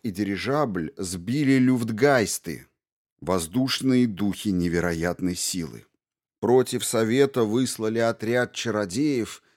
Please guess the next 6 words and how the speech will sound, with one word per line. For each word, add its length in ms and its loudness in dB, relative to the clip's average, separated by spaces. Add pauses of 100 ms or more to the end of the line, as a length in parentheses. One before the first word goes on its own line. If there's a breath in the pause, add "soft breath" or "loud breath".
(180)
чьим 380 2
оружием 500 2
становились 720 0
призванные 800 -2
ими 320 0
существа. 840 -6